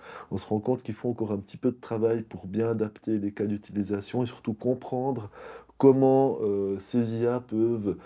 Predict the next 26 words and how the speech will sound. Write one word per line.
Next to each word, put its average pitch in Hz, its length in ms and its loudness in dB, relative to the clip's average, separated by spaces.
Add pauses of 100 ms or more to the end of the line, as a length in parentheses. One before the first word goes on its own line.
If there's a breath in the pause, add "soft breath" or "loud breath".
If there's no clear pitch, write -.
(140 loud breath)
interagir 120 840 0
dans 110 140 0
des 110 100 4
domaines 107 400 0
bien 101 140 -2
spécifiques. - 680 -8 (400 loud breath)
Et 98 80 -2
à 98 80 -2
mon 110 160 0
avis, 117 160 4
c'est 117 140 2
là 120 120 6
qu'il - 100 -10
y - 40 2
a - 20 2
encore 101 200 -6
un 104 60 0
petit - 180 -12
peu 117 100 -2
de 110 80 -4
travail. 117 360 2
Alors 95 220 0
bien 107 160 0
sûr, 107 280 -8
maintenant... 101 500 -4
Euh, 82 40 -4